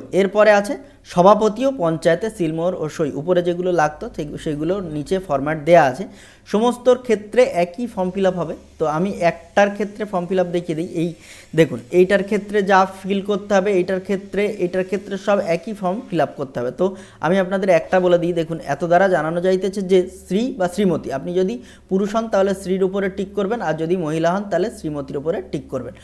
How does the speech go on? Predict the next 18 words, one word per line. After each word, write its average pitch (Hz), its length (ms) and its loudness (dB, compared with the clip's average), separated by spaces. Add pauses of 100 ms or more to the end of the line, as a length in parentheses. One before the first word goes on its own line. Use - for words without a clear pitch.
(240)
করার 214 220 8
পর 233 160 4
এখানে 208 360 0 (240)
আপনার 190 460 2
নাম, 143 260 0
যে 165 120 2
আবেদন 165 320 2
করছেন 180 360 -4
তার 170 160 0
নাম 147 220 -2
লিখে 175 200 -2
দেবেন, 208 300 -4
তার 156 140 2 (180)
পিতার 190 280 2
নাম 202 200 0
এখানে 202 240 -2
লিখে 196 220 -2
দেবেন, 220 220 -2